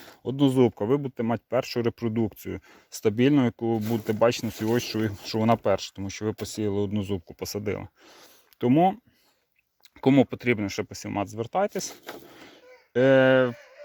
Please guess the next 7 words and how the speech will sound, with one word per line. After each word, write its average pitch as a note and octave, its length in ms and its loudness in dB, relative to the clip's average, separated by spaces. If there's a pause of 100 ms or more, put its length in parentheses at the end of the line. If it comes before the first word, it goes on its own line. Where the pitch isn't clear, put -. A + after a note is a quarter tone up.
робота E3 600 6 (540)
по B2+ 200 2
розрахунках B2+ 800 0
на G#2+ 600 2 (880)
площу A#2+ 520 4
була G#2+ 600 2
зроблена. F3 640 2